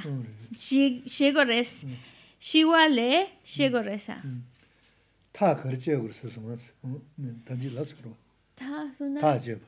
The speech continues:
Speaker 1: tā
Speaker 2: Tā
Speaker 1: chē
Speaker 2: chē
Speaker 1: bā.
Speaker 2: bā.
Speaker 1: Mm.
Speaker 2: Ajá. Eso, ¿a qué nos
Speaker 1: Chū kū na chī gu, chā, chū chī gu bā tā chē gu rī sā sū mā, tā jī.
Speaker 2: Re, re,
Speaker 1: Mm,
Speaker 2: re.
Speaker 1: wā tē, mm.
Speaker 2: Sí. ¿A qué nos lleva? Di, tā na di tāmbu di rā bā.
Speaker 1: Mm, tāmbu di rī, wā sī.
Speaker 2: ¿A qué nos lleva cuando nosotros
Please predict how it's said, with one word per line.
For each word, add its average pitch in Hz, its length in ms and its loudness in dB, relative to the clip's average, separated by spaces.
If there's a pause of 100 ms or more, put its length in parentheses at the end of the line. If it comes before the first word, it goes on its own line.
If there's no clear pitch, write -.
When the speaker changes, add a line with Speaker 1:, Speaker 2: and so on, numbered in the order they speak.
Speaker 1:
tā - 160 -6
Speaker 2:
Tā - 80 -4
Speaker 1:
chē - 140 -10
Speaker 2:
chē 269 100 -8
Speaker 1:
bā. 220 80 -10
Speaker 2:
bā. 131 200 -10
Speaker 1:
Mm. 160 200 -6
Speaker 2:
Ajá. 254 220 -2 (480)
Eso, 320 240 0 (140)
¿a 277 160 2
qué 311 120 2
nos 302 180 0
Speaker 1:
Chū 131 220 -2
kū 131 160 -6
na 127 80 0
chī 123 220 -10
gu, 117 180 -6
chā, 143 220 -4 (100)
chū 143 240 -6
chī - 180 -6
gu 123 180 -2
bā 110 40 -8
tā 127 220 -8
chē 117 160 -10
gu 107 80 -14
rī 98 80 -20
sā 127 100 -14
sū 120 160 -14
mā, 107 240 -18
tā 131 80 -12
jī. 123 160 -14 (300)
Speaker 2:
Re, 233 380 -4
re, 226 100 -8
Speaker 1:
Mm, 233 240 -4
Speaker 2:
re. 214 80 -8
Speaker 1:
wā 220 80 -8
tē, 131 160 -12 (100)
mm. 131 100 -12
Speaker 2:
Sí. 233 240 -6 (340)
¿A 254 200 -2
qué 320 140 -2
nos 370 280 -4
lleva? 247 640 0
Di, 247 200 -2 (180)
tā 247 120 -2
na 277 120 0
di 285 160 -2
tāmbu 254 300 -2
di 247 140 -2
rā 208 160 -6
bā. 185 180 -8
Speaker 1:
Mm, 131 100 -4
tāmbu 123 240 -4
di - 80 -8
rī, 104 160 -16
wā 110 160 -16
sī. - 80 -20 (100)
Speaker 2:
¿A 254 160 2
qué 339 140 0
nos 349 340 2
lleva 247 600 4
cuando 247 220 2
nosotros 311 560 -2